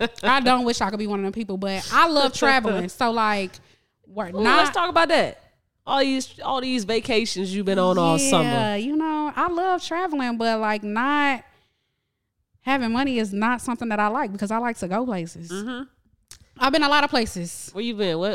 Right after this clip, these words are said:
Speaker 1: what was the last place you was at?
Speaker 2: The very last place was Dominican Republic.
Speaker 1: How was that?
Speaker 2: It was great. It was
Speaker 1: You,
Speaker 2: great.
Speaker 1: didn't you go there before?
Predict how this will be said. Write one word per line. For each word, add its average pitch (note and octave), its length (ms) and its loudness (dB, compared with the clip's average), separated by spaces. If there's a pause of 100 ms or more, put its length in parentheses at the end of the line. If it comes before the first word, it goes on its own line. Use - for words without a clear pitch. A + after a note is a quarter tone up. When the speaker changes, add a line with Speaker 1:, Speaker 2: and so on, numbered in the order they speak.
Speaker 1:
what F#3+ 120 -4
was G3+ 100 -6
the F#3+ 60 -10
last F3+ 260 -4
place D#3+ 200 -8
you D3 60 -10
was C3+ 120 -12
at? A2+ 200 -12 (600)
Speaker 2:
The G#3 140 0
very A#3+ 380 2
last C4+ 300 2
place B3+ 320 0
was G3+ 160 -4
Dominican G3 420 -4
Republic. G3 580 -4 (920)
Speaker 1:
How F3 100 -16
was F3 120 -10
that? D3+ 180 -12 (320)
Speaker 2:
It D#4+ 60 -10
was F#4+ 120 -10
great. A3+ 380 -14
It B3+ 60 -8
was C#4 160 -8
Speaker 1:
You, C#4+ 60 -4
Speaker 2:
great. F#3+ 220 -4
Speaker 1:
didn't E4 220 -4
you D#4 80 -8
go C#4 160 0
there D4 100 -2
before? D4 340 -10